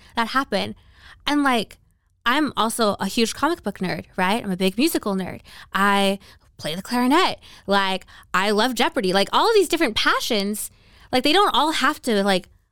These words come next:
line up to be one person, you know? Like, the perfect job for me is gonna be the job that's gonna be where I, uh, I go to a Jeopardy musical and there's gonna be a superhero that comes into it. Like, there,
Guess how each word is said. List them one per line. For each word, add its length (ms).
line 280
up 140
to 80
be 140
one 200
person, 480
you 80
know? 160
Like, 220
the 120
perfect 320
job 240
for 80
me 80
is 80
gonna 160
be 80
the 80
job 480
that's 220
gonna 160
be 160
where 280
I, 360
uh, 440
I 120
go 400
to 520
a 120
Jeopardy 420
musical 580
and 320
there's 200
gonna 200
be 320
a 40
superhero 520
that 140
comes 300
into 240
it. 100
Like, 180
there, 180